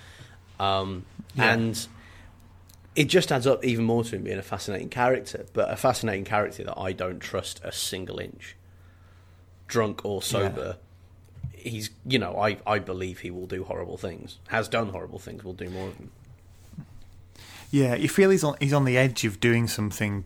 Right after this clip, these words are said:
Speaker 2: dreadful to Sansa all
Speaker 1: Yeah.
Speaker 2: the time, and he's got this sort of, um,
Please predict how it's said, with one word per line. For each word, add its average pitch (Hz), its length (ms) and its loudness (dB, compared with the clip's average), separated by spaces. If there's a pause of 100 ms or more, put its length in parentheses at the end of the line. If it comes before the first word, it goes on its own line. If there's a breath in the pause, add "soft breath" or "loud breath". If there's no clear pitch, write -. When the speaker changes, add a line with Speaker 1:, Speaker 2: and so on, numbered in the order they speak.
Speaker 2:
dreadful 104 500 2
to - 160 -8
Sansa 95 480 -2
all 104 200 4
Speaker 1:
Yeah. 92 80 2
Speaker 2:
the 95 60 0
time, 98 640 -2
and 98 400 -2 (240 loud breath)
he's 110 220 2
got 117 180 4
this 110 140 2
sort 110 220 4
of, 98 200 -4 (320 loud breath)
um, 101 440 2